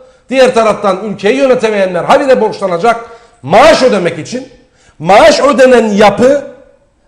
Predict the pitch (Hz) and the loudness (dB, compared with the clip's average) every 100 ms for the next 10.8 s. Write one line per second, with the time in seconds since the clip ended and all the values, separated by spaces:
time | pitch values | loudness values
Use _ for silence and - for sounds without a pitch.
0 | _ 120 226 226 269 320 294 254 214 190 | _ 0 2 4 2 2 4 4 2 0
1 | 208 202 196 196 - - - _ _ - | 0 2 2 2 0 -10 -20 _ _ -4
2 | 220 233 233 302 269 233 240 220 294 226 | 0 0 0 0 0 0 0 0 -2 -4
3 | 254 240 233 247 269 226 175 262 277 - | 2 2 4 2 2 0 0 -2 -4 -16
4 | - _ _ _ _ _ _ _ _ _ | -20 _ _ _ _ _ _ _ _ _
5 | 269 285 302 285 247 233 302 - - - | -2 2 4 4 2 2 2 0 -12 -18
6 | - 269 - 285 277 294 285 302 285 269 | -4 -4 0 -2 -2 -4 0 0 2 0
7 | 277 285 240 262 233 185 139 120 101 _ | -2 -4 -4 -2 -2 -2 -10 -10 -18 _
8 | _ _ _ _ _ _ _ _ _ _ | _ _ _ _ _ _ _ _ _ _
9 | 196 190 240 220 202 226 208 151 147 143 | -12 -8 -2 -2 0 -2 -2 -6 -10 -10
10 | 123 123 170 202 _ _ _ 180 | -10 -12 -14 -16 _ _ _ -8